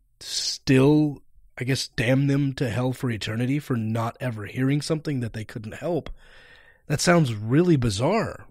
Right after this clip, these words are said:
right? So what, I guess from a, if I were to put my Christian hat on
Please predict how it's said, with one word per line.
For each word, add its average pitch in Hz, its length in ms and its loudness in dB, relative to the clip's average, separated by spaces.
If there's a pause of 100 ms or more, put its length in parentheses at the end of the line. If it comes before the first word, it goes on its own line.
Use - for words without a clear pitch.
right? 127 280 -4
So 143 160 2
what, 131 320 -4 (2750)
I 160 100 4
guess 196 280 6 (180)
from 165 240 2
a, 139 80 2 (240)
if 147 200 -8
I 156 120 2
were 151 120 0
to 151 80 -4
put - 180 0
my 147 140 0
Christian 139 400 -4
hat 127 220 -2
on 110 320 -6